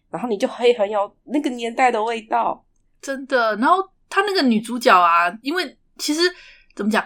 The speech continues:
Speaker 2: 她不能算是一眼看上去就会让人非常惊艳的女性，可是因为，因为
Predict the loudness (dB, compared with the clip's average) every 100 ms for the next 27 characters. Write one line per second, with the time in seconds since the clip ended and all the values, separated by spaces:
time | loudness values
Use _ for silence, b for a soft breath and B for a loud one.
0 | B B 2 2 4 2 2 0 0 0
1 | -2 -10 -6 0 2 2 -2 -2 0 0
2 | 0 0 2 2 0 -2 -4 -2 0 0
3 | -2 -8 -4 -4 -4 -6 -8 -10 -12 -10
4 | -8 -2 -2 -2 -6 -8 _ _ -8 -4